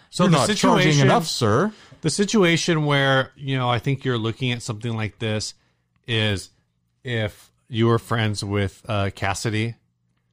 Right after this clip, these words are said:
Speaker 2: Our friend Cassidy.
Speaker 1: And you basically
Speaker 2: Basically.
Speaker 1: wanted two separate cabinets.
Speaker 2: Right.
Speaker 1: Like, if you had plans for these speakers in two separate cabinets, and then maybe you knew enough about woodworking to replace that baffle and restore it back to a two-by-twelve,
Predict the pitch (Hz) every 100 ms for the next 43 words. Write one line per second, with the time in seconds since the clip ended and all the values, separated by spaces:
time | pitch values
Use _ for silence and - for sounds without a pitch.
0 | _ _ 107 101 104 98 87 85 87 87
1 | 127 131 117 113 123 131 127 123 101 117
2 | 117 - 113 120 120 117 110 107 87 87
3 | 90 87 92 113 _ _ _ _ 117 113
4 | 120 - 127 110 120 110 101 - _ _
5 | _ _ _ _ _ - - 131 123 -
6 | 117 113 104 110 98 98 92 85 - -
7 | - _ _ 113 101 165 170 170 202 262
8 | 247 - 170 160 175 - 160 160 - 147
9 | 139 160 139 120 - 143 - 135 123 -
10 | 131 143 151 143 135 139 120 123 139 147
11 | 143 127 135 131 127 135 123 110 107 113
12 | 123 123 139 123 110 107 - 120 - 117
13 | 104 104 107 - 123 113 104 101 - 107
14 | 104 95 104 - 95 - 110 123 - 147
15 | 151